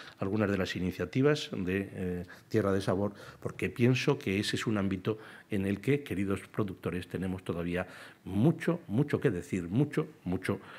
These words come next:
eh, que avanzar. Pues bien, la trascendencia de esa industria,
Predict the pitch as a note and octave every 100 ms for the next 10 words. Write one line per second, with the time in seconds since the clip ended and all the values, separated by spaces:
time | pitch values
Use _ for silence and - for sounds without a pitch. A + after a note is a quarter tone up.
0 | - F#2 D#2 - D2 C2+ - - - -
1 | - - - - - - - - C3 D3
2 | D3+ B2 A2 A#2 A#2+ A#2+ A#2+ A#2+ A#2+ A#2+
3 | A#2 B2 C3+ E3 D#3+ C#3+ B2+ B2 A#2+ A#2
4 | A#2 F3+ F#3 F3+ F#3+ F#3+